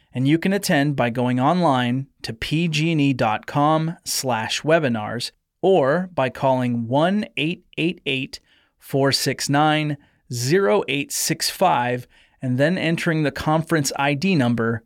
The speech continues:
six nine one three six seven five. Again, that number, one eight eight eight,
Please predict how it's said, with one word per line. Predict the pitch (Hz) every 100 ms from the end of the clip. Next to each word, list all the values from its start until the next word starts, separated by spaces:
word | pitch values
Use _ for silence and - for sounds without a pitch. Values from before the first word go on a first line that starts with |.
| _
six | - - 165 175 - - - -
nine | 139 131 127 127 123 127 _ _
one | 139 139 156 170 175 185 -
three | - 147 143 151 156 - _
six | - - 180 - - - _ _
seven | - - 131 135 127
five. | - 120 104 101 - - _ _ _ _ _
Again, | 139 139 131
that | 127 127
number, | 143 147 147 143 - - _
one | 135 139 156 180 196 -
eight | 160 160 180 - _ _
eight | 147 170 - - -
eight, | 131 127 -